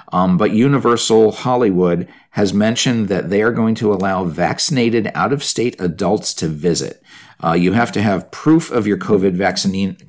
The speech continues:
covid nineteen vaccination and a photo I D.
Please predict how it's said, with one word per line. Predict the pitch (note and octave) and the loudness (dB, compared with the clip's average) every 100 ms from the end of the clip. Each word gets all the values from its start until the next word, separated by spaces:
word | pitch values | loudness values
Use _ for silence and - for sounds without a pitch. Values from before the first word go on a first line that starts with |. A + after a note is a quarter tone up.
| - - | -20 -20
covid | - - C#3 A2+ A2+ | -16 -2 0 2 0
nineteen | G#2+ G2+ G#2 A2+ | 0 -2 -2 0
vaccination | F#2+ F2+ F#2 G2 F#2 G2 - - - _ G#2+ | 2 0 -4 -6 -6 -6 -8 -14 -20 _ -2
and | A2+ B2 | 0 0
a | - G2+ | 0 0
photo | G2+ - F#2+ F2+ F#2 | -2 -2 0 2 0
I | D#2+ E2 | 0 -2
D. | D2 D2+ G#1+ G1+ _ | -4 -6 -10 -12 _